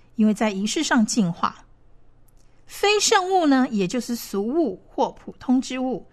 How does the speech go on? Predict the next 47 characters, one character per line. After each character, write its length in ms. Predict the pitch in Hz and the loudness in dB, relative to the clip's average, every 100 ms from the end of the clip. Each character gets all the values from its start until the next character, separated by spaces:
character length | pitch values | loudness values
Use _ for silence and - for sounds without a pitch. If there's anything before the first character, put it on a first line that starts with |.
| - - | -20 -20
则 240 | - - 240 | -8 0 2
有 240 | 294 190 | 2 -2
些 240 | 180 - 330 | -2 -4 -4
洁 220 | - 175 | -4 -4
净， 320 | 208 196 175 - - - | -2 -2 -2 -8 -20 -6
有 200 | 190 165 | -2 -2
些 280 | 160 - 196 | -4 -2 -2
不 120 | 190 | -2
洁。 460 | 190 - 160 160 196 _ _ _ _ - - _ - - - _ - - | -6 -4 -6 -6 -12 _ _ _ _ -20 -20 _ -20 -20 -20 _ -20 -8
祭 140 | - 440 | 0 0
司 160 | - 427 | 4 2
的 100 | 370 | 2
职 200 | - 240 | -2 -2
责 220 | 233 220 | 0 2
呢， 220 | 220 233 | 4 2
是 160 | 240 302 | 0 -2
保 260 | 226 190 | 0 0
持 240 | 185 - 190 | -2 -6 -4
这 180 | 190 277 | 0 0
两 380 | 226 180 185 | 2 0 0
者 160 | 294 254 | 0 -2
间 240 | 180 226 | -2 0
的 80 | 214 | 0
分 340 | 202 - 269 254 | 0 0 2 2
别， 340 | 202 160 165 - - - | 0 -8 -12 -18 -20 -18
所 240 | - 269 | -4 0
用 120 | 349 415 | 2 2
的 100 | 370 | 2
方 240 | 339 349 | 0 2
法 220 | 302 185 | 0 0
就 240 | 208 226 196 | -4 -4 -4
是 280 | - 190 170 | -4 -8 -8
圣 440 | - - 247 175 | -6 2 2 2
洁 260 | - - 151 | -2 -10 -10
的 140 | 160 | -12
范 380 | 165 - 185 160 | -10 -4 -4 -4
围。 340 | 160 147 151 233 - - _ _ - _ _ - - _ - | -8 -10 -12 -14 -20 -20 _ _ -20 _ _ -20 -20 _ -6
那 200 | 381 349 | -2 -2
圣 320 | - 440 392 | -2 -2 0
洁 160 | 254 220 | 0 0
的 140 | 220 | 0
范 240 | 262 240 | 2 2
围 120 | 196 196 | 2 -2
是 200 | - 220 | -4 -6
什 200 | 220 180 | -4 -2
么 120 | 190 | 0
呢？ 240 | 220 277 | 0 0